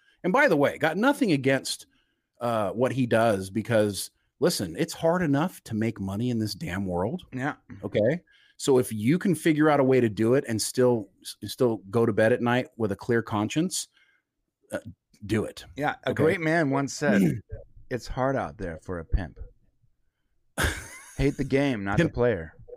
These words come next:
Speaker 1: pimpin' ain't easy,
Speaker 2: And
Speaker 1: I
Speaker 2: pimpin'
Speaker 1: believe.
Speaker 2: ain't easy.
Speaker 1: Yeah.
Speaker 2: Uh, a-, another great man once said, uh, "You're either slinging crack rock or you got a wicked jump shot."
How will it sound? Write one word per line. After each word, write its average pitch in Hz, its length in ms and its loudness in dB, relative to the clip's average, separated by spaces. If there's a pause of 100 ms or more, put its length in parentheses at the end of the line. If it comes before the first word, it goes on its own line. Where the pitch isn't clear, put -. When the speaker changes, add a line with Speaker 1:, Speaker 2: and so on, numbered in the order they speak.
(240)
Speaker 1:
pimpin' 170 360 4
ain't 143 240 4
easy, 113 520 2 (200)
Speaker 2:
And 113 220 -4
Speaker 1:
I 101 80 2
Speaker 2:
pimpin' - 80 2
Speaker 1:
believe. 98 280 0
Speaker 2:
ain't 123 180 -4
easy. 110 420 -6 (200)
Speaker 1:
Yeah. 113 280 0
Speaker 2:
Uh, 135 300 0
a-, 143 40 2
another 185 240 2
great 160 240 2
man 131 220 -4
once 123 220 -8
said, 120 320 0 (680)
uh, 113 180 -8 (100)
"You're 135 180 0
either 151 260 0
slinging 151 460 -2
crack 151 400 -2
rock 147 420 -4 (340)
or 131 140 -4
you 123 120 -8
got 139 220 0
a 120 60 0
wicked 113 460 -4
jump 131 260 -6
shot." 69 280 -14